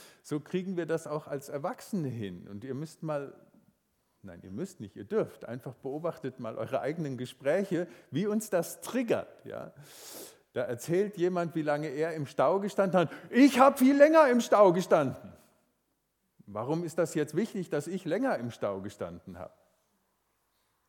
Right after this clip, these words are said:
Doch nur, damit ich meinen Anteil an Aufmerksamkeit und Ehre auch bekomme.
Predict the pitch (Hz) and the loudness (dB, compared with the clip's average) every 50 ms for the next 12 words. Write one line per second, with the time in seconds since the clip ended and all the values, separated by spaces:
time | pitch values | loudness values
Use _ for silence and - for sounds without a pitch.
0 | _ _ _ _ _ _ _ _ _ _ _ _ - - 120 _ _ _ _ _ | _ _ _ _ _ _ _ _ _ _ _ _ -20 -20 -20 _ _ _ _ _
1 | _ _ 285 277 - 110 _ _ _ _ _ _ _ _ _ _ _ _ _ _ | _ _ _ _ -20 -20 _ _ _ _ _ _ _ _ _ _ _ _ _ _
2 | _ _ _ _ _ _ - 147 135 113 131 139 143 165 208 247 277 302 294 - | _ _ _ _ _ _ -2 -2 -2 -2 -4 -2 0 2 4 4 4 2 0 -4
3 | - - - _ _ _ - 147 147 147 151 170 190 180 - - 196 220 262 262 | -12 -20 -20 _ _ _ -4 -2 -2 2 2 2 0 0 0 0 2 2 2 2
4 | - - - - _ _ _ _ _ _ _ _ _ _ _ _ _ _ _ _ | 0 -4 -14 -20 _ _ _ _ _ _ _ _ _ _ _ _ _ _ _ _
5 | _ - 120 120 127 135 151 185 202 - 175 202 220 208 202 220 220 220 208 202 | _ -6 -2 0 0 0 0 -2 -4 -4 -4 -4 -4 -2 -2 -2 -2 0 -2 -4
6 | 202 190 - 185 220 214 - 220 220 220 220 - - - 208 202 202 - 202 190 | -4 -2 -2 -2 -2 -2 -4 -6 -6 -6 -8 -12 -14 -10 -10 -10 -6 -4 -2 -2
7 | 202 202 208 202 190 - - 190 208 214 220 - - 285 - - - - 202 - | -2 -2 -6 -8 -8 -6 -6 -4 -4 -4 -4 -4 -2 -4 -4 -4 -6 -10 -10 -8
8 | - 131 101 82 - | -6 -8 -8 -8 -10